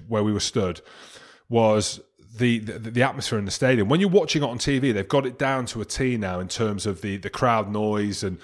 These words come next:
the clapping and when a try scored, or when Scotland scored a try, sorry. And when you're at the <laughs> stadium, it is so eerie. It's, it, it, it's unbelievable. Like, it's,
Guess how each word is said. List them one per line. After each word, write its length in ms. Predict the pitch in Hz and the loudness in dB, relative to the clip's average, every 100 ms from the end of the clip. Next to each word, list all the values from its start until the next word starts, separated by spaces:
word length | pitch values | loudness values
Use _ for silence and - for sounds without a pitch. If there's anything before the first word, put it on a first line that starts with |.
| - | -14
the 80 | - | -14
clapping 720 | - 127 113 - 113 107 101 | -6 -2 -2 -2 -2 0 -2
and 100 | 95 | -2
when 120 | 101 | -4
a 60 | 98 | -4
try 300 | - 123 110 | -2 0 0
scored, 580 | 98 - 107 101 98 - - - - | -2 -2 -2 0 -2 -6 -14 -16 -2
or 80 | 107 | 0
when 100 | 101 | 2
Scotland 340 | - 107 101 | 0 -2 -2
scored 220 | - 104 | 0 0
a 80 | 95 | 2
try, 220 | 110 101 | 2 2
sorry. 420 | 92 107 101 98 90 - - - | 0 0 0 0 -4 -12 -12 -2
And 420 | 110 104 104 - _ _ _ _ _ _ 147 | 0 2 0 -4 _ _ _ _ _ _ 2
when 200 | 147 170 | 4 6
you're 140 | 180 | 6
at 100 | 180 | 4
the 60 | 139 | 2
<laughs> 120 | - | 0
stadium, 540 | 151 147 120 90 87 - | 2 2 2 0 -4 -8
it 180 | 120 117 | -10 -10
is 320 | 117 110 107 - _ _ - | -6 -6 -6 -10 _ _ -8
so 640 | - - - 156 156 156 135 | -2 2 4 6 6 4 2
eerie. 640 | 147 143 113 82 87 104 - | 0 2 0 -2 -4 -6 -10
It's, 360 | 113 - - - _ _ _ _ _ - _ _ _ | -8 -6 -6 -10 _ _ _ _ _ -20 _ _ _
it, 360 | 135 123 120 143 | -8 -4 -4 -4
it, 0 | |
it's 220 | - 147 | -4 -2
unbelievable. 600 | 180 147 131 160 120 85 80 | -2 0 0 0 -2 -6 -4
Like, 220 | 92 - | -4 -4
it's, 240 | 98 - | -8 -12